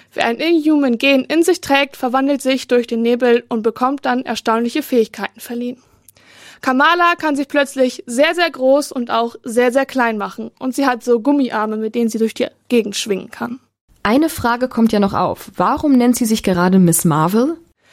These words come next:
Speaker 1: Kamala tritt quasi die Nachfolge von Captain Marvel, aka Carol Danvers, an. Diese nannte sich früher selbst einmal Miss Marvel, bevor sie zu Captain Marvel geworden ist.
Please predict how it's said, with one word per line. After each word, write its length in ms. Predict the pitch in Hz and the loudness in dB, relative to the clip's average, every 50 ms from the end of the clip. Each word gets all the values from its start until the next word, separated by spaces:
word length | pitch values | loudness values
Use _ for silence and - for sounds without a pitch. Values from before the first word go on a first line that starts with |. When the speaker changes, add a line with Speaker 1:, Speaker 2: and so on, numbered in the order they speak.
| _ - - _ | _ -20 -18 _
Speaker 1:
Kamala 640 | - 262 254 254 269 294 311 339 339 339 339 330 - - | -2 -2 0 2 2 2 2 2 2 2 2 2 -2 -4
tritt 220 | - 330 302 - | -6 -6 -6 -4
quasi 320 | - 294 294 294 277 269 | -2 0 2 2 0 -2
die 140 | 254 269 277 | -2 -2 0
Nachfolge 720 | 277 277 285 311 302 - - - 247 247 247 233 277 277 294 | 0 2 2 0 0 -2 -4 -2 0 0 0 2 2 2 2
von 300 | - - 302 294 269 - | 0 -2 -4 -4 -4 -2
Captain 360 | - 311 - - - 240 233 | -2 -2 -2 -2 -4 -4 0
Marvel, 480 | 220 226 233 233 233 240 247 254 269 - - | 2 2 2 2 2 2 2 2 2 2 0
aka 580 | 247 254 254 - 233 233 - - 262 269 277 | 0 0 0 -2 -4 -2 0 2 2 2 2
Carol 400 | 277 - - 254 247 262 277 269 | 0 -2 -4 -2 0 0 0 0
Danvers, 420 | 233 233 226 214 202 202 202 - - | 0 -2 -2 -4 -6 -8 -8 -10 -10
an. 300 | - 220 226 - - - _ _ _ - - - - - _ - | -10 -10 -12 -12 -16 -20 _ _ _ -20 -20 -20 -20 -20 _ 2
Diese 240 | 311 349 320 359 330 | 2 4 4 4 4
nannte 280 | 311 311 330 302 320 302 | 4 2 2 0 -2 -4
sich 200 | 254 294 269 - | -4 -4 -6 -4
früher 280 | - 302 294 285 285 269 | -2 2 2 2 2 2
selbst 500 | 262 302 330 359 - - - - - - | 2 0 0 -2 -4 -10 -14 -14 -6 -4
einmal 480 | 226 220 214 214 214 214 214 214 214 220 | -2 0 0 0 0 0 0 0 0 -2
Miss 300 | 214 220 226 220 - - | 0 2 2 2 2 0
Marvel, 480 | 226 226 220 220 220 240 254 269 269 | 0 2 2 2 2 0 -2 -4 -2
bevor 360 | - 254 240 - - 254 254 254 | -2 -4 -4 0 0 0 0 0
sie 140 | 294 277 | -2 -4
zu 140 | - - 269 | -6 -6 -6
Captain 320 | - 277 269 - - 269 240 | -4 -6 -6 -4 -4 -4 0
Marvel 300 | 233 233 233 233 233 226 | 0 0 0 0 -2 -2
geworden 500 | 269 233 233 226 214 202 208 202 - 202 | -2 0 0 0 0 0 -2 -6 -12 -14
ist. 280 | 190 - - - - | -14 -16 -16 -18 -20